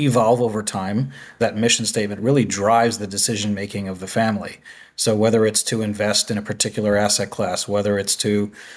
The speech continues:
you know, the philanthropic goals, whether it's to buy or sell a company, all of those decisions, you know, you look to the family mission statement, you look to say, "Okay, does this decision align with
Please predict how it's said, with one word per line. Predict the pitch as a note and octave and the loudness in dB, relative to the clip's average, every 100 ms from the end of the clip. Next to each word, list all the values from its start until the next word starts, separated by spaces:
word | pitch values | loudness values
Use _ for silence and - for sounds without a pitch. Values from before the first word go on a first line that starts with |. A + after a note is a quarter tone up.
| - _ | -20 _
you | - | -8
know, | G2+ | -6
the | F#2+ | -2
philanthropic | - A#2 A2 A2+ G#2+ G#2 | 2 0 2 0 0 -2
goals, | G#2 G2 F#2 G#2 | -6 -6 -6 -4
whether | G2+ G#2 | -2 0
it's | G2+ - | 0 0
to | - A2 G#2 G#2 - - _ | 0 0 0 -2 -6 -20 _
buy | G2+ G2+ | 0 2
or | G#2+ | 2
sell | - A2 | 2 2
a | G#2 | 0
company, | - A2+ G#2+ G2 - - - _ _ | 0 0 -2 -6 -10 -18 -20 _ _
all | B2 D3+ | 4 6
of | D#3+ | 4
those | C3 B2+ A#2+ - | 4 4 2 -2
decisions, | A#2 - - D#3+ B2 G2+ G2 G2 - - - _ _ - | 0 2 4 4 4 0 -4 -6 -6 -16 -20 _ _ -4
you | |
know, | A2+ G#2 | 0 0
you | G#2+ A#2 | 0 0
look | A#2 C3+ C#3 | 2 0 0
to | A#2+ | -2
the | |
family | A2+ B2 A#2 A2 | 2 2 2 0
mission | G#2+ B2 D3 | 0 0 2
statement, | B2+ G#2+ G2+ G#2 | 2 0 -2 -6
you | G#2 | -4
look | G#2+ | -4
to | - | 0
say, | G#2 G#2 | 0 2
"Okay, | G#2 A#2+ A2 G#2 | 0 -2 -2 -4
does | G2+ G#2+ - | -2 -2 0
this | C3 B2+ | 0 0
decision | - G#2+ B2+ B2 G2+ G#2+ | 0 -2 0 0 -2 -2
align | G#2 G2+ A2 A2 G#2+ | -2 0 2 0 0
with | G#2 G2+ - - | -2 -2 -6 -10